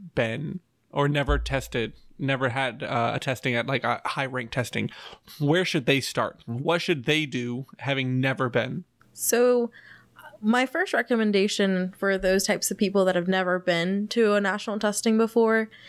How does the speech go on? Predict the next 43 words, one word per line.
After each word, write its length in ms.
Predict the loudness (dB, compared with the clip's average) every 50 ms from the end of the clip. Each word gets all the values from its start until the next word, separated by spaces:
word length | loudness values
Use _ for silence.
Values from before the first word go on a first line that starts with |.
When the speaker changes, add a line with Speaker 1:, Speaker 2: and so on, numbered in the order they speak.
| -20 -20 -20 -12 _
Speaker 2:
is 280 | 0 2 2 2 0 0 2
to 460 | 4 4 6 6 6 6 4 2 0 0
go 140 | 0 2 4
to 80 | 6 6
a 360 | 4 2 0 -4 _ -4 -2
national 460 | 0 0 0 -2 -2 -4 -4 -4 -4
tournament 500 | -2 0 0 0 2 2 2 0 0 0
and 200 | -2 -2 -2 -2
fill 260 | 0 2 2 4 4
in 160 | 4 2 2
at 100 | 2 0
national 440 | 2 0 0 0 0 0 2 2 2
testing, 500 | 4 2 0 0 0 0 0 0 0 -4 -8 -12 -20 -20 -20 -20 _ -2
just 260 | -2 0 0 0 2
to 60 | 2
know 400 | 4 4 4 4 2 2 -2 -2 0
what 220 | 2 2 2 2
you're 120 | 2 0
gonna 200 | 0 0 0 -2
expect. 840 | -2 -4 -6 -8 -6 -4 -2 -2 -2 -4 -8 -10 -8 -6 -4 -4 -6 -8 -12 -20 -20 -20 -20 -20 -20 -20 -20 -16 -4 -2
I 60 | -2
think 560 | -2 0 0 0 2 2 2 0 -4 -8 -14 -20 -14 -6 -2
a 80 | 0
lot 240 | 2 2 2 2 2
of 60 | 0
times 400 | -2 -2 0 0 0 0 0 0
we 100 | -2 -2
jump 300 | 0 0 0 -2 -2 -4 _
into 280 | 0 2 2 2 2 0
something 640 | 0 0 0 0 2 2 2 2 4 4 4 2
completely 640 | 4 4 2 4 4 2 0 0 0 2 2 4 6
new, 480 | 6 6 6 6 6 4 4 2 0 0
which 220 | 0 0 0 2 2
is 100 | 2 2
a 80 | 0
harder 460 | -2 -2 -2 -2 0 0 0 0 0
experience 800 | -2 -2 -4 -4 -2 0 2 2 2 2 2 0 -2 -4 -6 -4
than 160 | 0 2 2 2
if 100 | 2 2
you've 160 | 2 2 2
already 420 | 2 2 2 2 2 2 2 0
filled 320 | 0 2 2 2 2 2 2
in 400 | 0 2 2 0 0 -2 -4